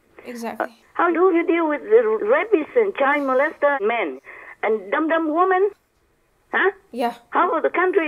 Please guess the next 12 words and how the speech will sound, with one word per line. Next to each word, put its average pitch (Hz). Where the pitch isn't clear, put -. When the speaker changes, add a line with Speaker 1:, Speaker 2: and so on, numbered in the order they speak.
Speaker 2:
is 226
dummy. 370
Half 320
of 311
the -
country 339
is 240
violent. 247
Speaker 1:
Right. 226
Speaker 2:
Even 320
to 262
their 269